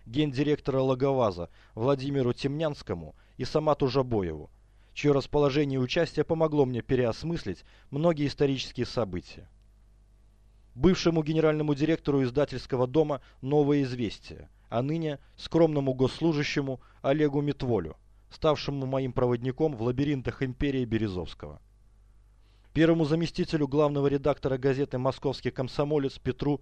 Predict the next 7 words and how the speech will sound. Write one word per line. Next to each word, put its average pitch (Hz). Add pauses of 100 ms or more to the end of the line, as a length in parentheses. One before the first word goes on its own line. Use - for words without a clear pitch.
(120)
Спектору, 85 (760)
все 147
эти 143
годы 135
остающемуся 135
для 117
меня 139